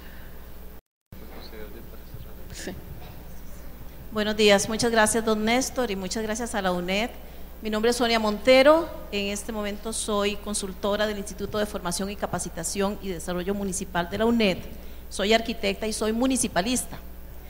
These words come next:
Speaker 2: Con todo respeto, este, a don Néstor, me gustaría que se incluyera en los desafíos algo que de alguna manera contradice a mi antecesor. O sea, los gobiernos locales son y deben ser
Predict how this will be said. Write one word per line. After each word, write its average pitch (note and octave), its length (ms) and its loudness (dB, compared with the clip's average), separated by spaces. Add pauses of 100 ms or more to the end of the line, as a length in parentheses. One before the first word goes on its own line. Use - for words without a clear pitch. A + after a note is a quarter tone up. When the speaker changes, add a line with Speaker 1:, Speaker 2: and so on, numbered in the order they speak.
(520)
Speaker 2:
Con B3+ 200 2
todo D#4+ 260 12
respeto, C#4 800 6 (180)
este, G3+ 520 2
a G3+ 80 6
don A#3+ 240 4
Néstor, G#3 540 2
me A3+ 120 2
gustaría A#3+ 520 2
que F4+ 100 -2
se D#4+ 120 2
incluyera A#3+ 800 0 (640)
en C#4+ 360 4 (140)
los C4 220 8
desafíos B3+ 720 2
algo A3 360 6
que A3 120 0
de F#3 80 2
alguna G#3 240 -2
manera A#3 280 0
contradice G3+ 640 0
a G#3 60 2
mi F#3+ 100 -4
antecesor. F3 640 -2 (360)
O - 40 -8
sea, A3 160 4
los G#3+ 100 0
gobiernos A3 320 4
locales D4 600 8
son A3 560 8 (260)
y A#3 80 -2
deben C#4 300 4
ser - 400 6